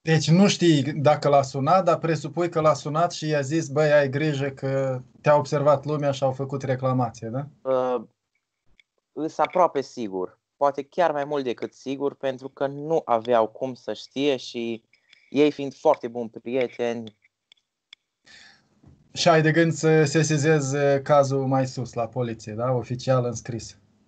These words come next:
Speaker 2: Ă, da. Asta e
Speaker 1: Da.
Speaker 2: problema, că nu pot demonstra, dar, ă, moral
Speaker 1: Dar
Speaker 2: vorbind
Speaker 1: dar nu ziceai că ai video cu, cu ei, cu mașinile cele nematriculate?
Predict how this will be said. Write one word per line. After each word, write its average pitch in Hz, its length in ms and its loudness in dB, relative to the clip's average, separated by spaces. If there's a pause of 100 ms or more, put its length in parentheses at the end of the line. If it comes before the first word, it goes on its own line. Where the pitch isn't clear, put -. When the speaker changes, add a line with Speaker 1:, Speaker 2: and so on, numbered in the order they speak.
(320)
Speaker 2:
Ă, 131 200 -2
da. 117 140 -2 (680)
Asta 180 340 -6
e - 20 -4
Speaker 1:
Da. 202 80 -4
Speaker 2:
problema, 208 500 -2
că 151 60 -10
nu 175 160 0
pot 196 260 2
demonstra, 180 720 -2
dar, 135 340 -2 (380)
ă, 143 260 2 (120)
moral 143 480 2
Speaker 1:
Dar 151 120 8
Speaker 2:
vorbind 127 380 -4 (320)
Speaker 1:
dar 175 180 6
nu 185 100 6
ziceai 175 320 6
că 170 100 2
ai 165 220 6 (180)
video 156 420 0
cu, 151 320 -4
cu 147 160 -6
ei, 180 240 -2
cu 135 100 -8
mașinile 147 420 -2
cele 160 280 -2
nematriculate? 143 920 -4